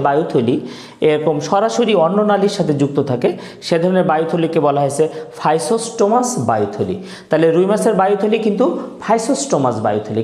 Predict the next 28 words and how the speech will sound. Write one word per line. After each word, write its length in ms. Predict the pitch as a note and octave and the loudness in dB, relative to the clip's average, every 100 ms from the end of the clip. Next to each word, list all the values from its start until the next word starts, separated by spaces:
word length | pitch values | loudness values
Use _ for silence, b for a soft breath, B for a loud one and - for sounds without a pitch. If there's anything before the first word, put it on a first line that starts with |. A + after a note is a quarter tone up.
| D#3 | 0
কারণ 200 | D#3 D3 C3+ B - | 0 0 -4 B -2
এরা 120 | D3+ E3 | 0 0
সরাসরি 400 | G#3 G3+ G#3 A#3+ B3 D#3 | 0 0 2 0 0 0
অন্য 120 | E3 G#3 G3 | 2 2 2
নালীর 240 | F#3 F#3 | 2 0
সাথে 180 | D3 - - - - - | 0 -2 -4 -8 -18 -2
যুক্ত 180 | G3+ - A2 | 0 0 -2
থাকে। 180 | - F2 - B B - | -6 -10 -14 B B -4
আর 80 | D#3 D3 | -2 0
যাদের 240 | D#3 A3+ G#3 | 0 0 0
বায়ুথলি 440 | F#3+ F#3 F3 C3+ C#3+ C#3 C3+ | 0 0 0 0 -2 -4 -2
বা 80 | C3+ C3 | -2 0
যে 60 | E3 | -2
সমস্ত 200 | F#3 F#3 F#3+ | -2 0 0
মাছের 240 | D#3+ F3+ D#3 | 0 0 0
বায়ুথলি 380 | C#3 C3+ D3 D#3+ - | 2 2 0 0 0
সরাসরি 420 | C#3+ C3 C#3+ C3+ C3 C3+ B - | 0 0 0 0 0 -6 B -2
অন্য 140 | D3+ F3 G3+ | 0 2 2
নালীর 220 | G#3+ A3 | 0 0
সাথে 140 | G#3+ F#3+ D3+ | 0 0 0
যুক্ত 180 | E3+ D#3+ D3+ | 0 0 0
থাকে 200 | A2+ A2 C#3+ | -2 -2 -4
না, 60 | A3 | -4
সেগুলোকে 400 | - D3 D3+ D3 C#3 | -2 2 2 2 0
বলা 140 | C#3 C3+ | 2 0
হয়েছে 200 | B2 F#3 - B B - | 0 -2 -2 B B -4
ফাইসোক্লিস্টাস 1300 | E3 E3+ B3+ D#4+ - - - A3 A#3+ A#3+ - A#3+ A#3+ - - | -2 0 -2 -4 -6 -14 -4 0 2 0 0 0 -2 -8 -2
বায়ুথলি। 500 | B2+ A#2+ A#2+ - F#2 | 0 0 -2 -4 -4